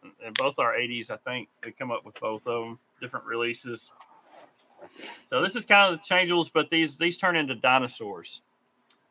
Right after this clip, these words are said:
So you had, so this came out from May twenty-fourth to June twentieth of ninety-one. Uh, so you had the Quarter Pounder with Cheeseosaur.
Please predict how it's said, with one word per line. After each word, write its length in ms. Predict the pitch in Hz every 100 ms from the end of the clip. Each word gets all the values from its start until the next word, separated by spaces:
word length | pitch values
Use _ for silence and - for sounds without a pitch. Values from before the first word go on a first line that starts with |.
| _
So 220 | - 151
you 260 | 147 160 151
had, 880 | 139 156 160 156 156 151 147 143 - 127
so 160 | 156
this 160 | 208 -
came 220 | 220 214
out 180 | 185 151
from 180 | 143 139
May 200 | 151 165
twenty-fourth 500 | 185 160 160 151 151
to 60 |
June 220 | 117 127 110
twentieth 600 | - 190 190 185 180 156
of 80 |
ninety-one. 680 | 143 147 147 147 147 147 147 _ _ _ _ -
Uh, 240 | 127 123
so 140 | 127
you 80 | 170
had 200 | 175 165
the 60 | 135
Quarter 340 | - 196 196
Pounder 420 | 175 196 185 180
with 180 | 165 143 - -
Cheeseosaur. 1040 | - 196 202 180 175 - 180 185 185 180